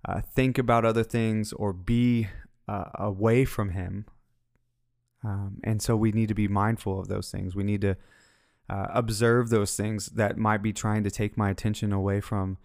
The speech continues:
God and setting it onto something else. Today, pay attention to the things that you read, that you hear, that you see. Ask the Holy Spirit to give you discernment of what to accept and or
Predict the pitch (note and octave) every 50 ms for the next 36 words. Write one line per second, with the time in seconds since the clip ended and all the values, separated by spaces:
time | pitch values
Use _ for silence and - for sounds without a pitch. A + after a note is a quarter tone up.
0 | _ _ _ _ _ _ _ _ A2 A#2 A#2 A#2 A2 G2+ F#2+ G2 G2 F#2+ - A2+
1 | G#2 G2+ G2+ G2 G2 F#2+ G2 G2+ G2+ G2 - - - G#2 G2 F#2+ F#2+ F#2+ F#2+ -
2 | - - - G#2 F#2 - G#2 G2 G2 G2+ G2+ G2 F#2+ - - - - - - -
3 | _ _ _ _ _ _ _ _ _ _ _ _ _ _ _ - - - A2+ A#2
4 | A#2 A2+ G2+ - - _ _ _ _ _ _ _ _ _ - A#2+ B2 B2+ A#2+ -
5 | C3 C3 - C3 C3 A#2+ B2 G#2+ G#2 - - B2 B2 A#2 A2+ G#2 - - - -
6 | - G#2+ G#2 G2+ G#2+ G2 G#2 A2+ A2+ A2+ A2+ A2+ A2 G#2 G#2 G2+ - - _ _
7 | _ _ - - - F#2+ G2 - - A#2 A2+ A2 G#2+ G#2+ G2 F#2 - - F#2+ -
8 | - - - A2+ A2 G2+ G2 F#2+ F#2+ F#2 - _ _ _ _ _ _ _ _ _
9 | _ - A2+ B2 B2+ B2+ - - - B2+ A#2+ A2 B2 A#2 A#2 A#2 A2+ - - -
10 | A#2+ A#2 A2+ - - A2+ G#2+ A2+ A2+ G#2 A2 G#2+ G#2 G#2 G#2 A2 - A2 G2+ -
11 | - - A#2 A2+ A2 G#2+ G2+ F#2+ - - - _ - F#2+ F#2 G#2 G#2+ G#2 - -
12 | _ _ _ _ _ _ _ _ - - G2+ - - - - C3+ C3+ - - -
13 | - - _ _ _ _ _ _ _ - G#2 A2 A2+ A2+ A2+ A2 A2 A2+ - -
14 | _ _ - A2 A2 A2+ A#2 A2+ A2 A2 G#2+ -